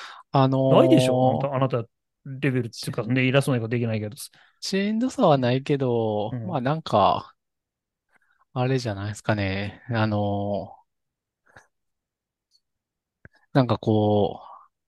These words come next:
Speaker 1: なんかめっちゃ、なんかこう、リンクトインからにメッセージが来るってことも、
Speaker 2: うん。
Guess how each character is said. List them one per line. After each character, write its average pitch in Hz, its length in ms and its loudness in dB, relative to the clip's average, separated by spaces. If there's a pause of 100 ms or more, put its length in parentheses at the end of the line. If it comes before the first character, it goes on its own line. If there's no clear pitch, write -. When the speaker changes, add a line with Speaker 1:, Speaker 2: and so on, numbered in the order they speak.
(120)
Speaker 1:
な 113 80 -6
ん 107 40 -6
か 95 380 -4
め 107 200 -2
っ 117 60 -4 (120)
ち - 160 4
ゃ、 131 320 4 (340)
な 117 120 0
ん 107 40 -6
か - 120 -10
こ 101 160 -4
う、 95 60 -2
リ 107 140 -2
ン 110 60 -4
ク - 160 -6
ト 113 140 4
イ 104 120 2
ン 98 80 -6
か - 180 -2
ら 87 420 0
に 101 120 -6
メ 98 100 -4
ッ - 40 -4
セ - 200 -4
ー - 20 4
ジ 107 40 4
が 101 120 2
来 - 120 -6
る 104 80 0
っ 90 40 -4
て - 120 -6
こ 95 120 -2
と 95 120 -6
も、 92 320 -8
Speaker 2:
う - 40 -20
ん。 - 20 -20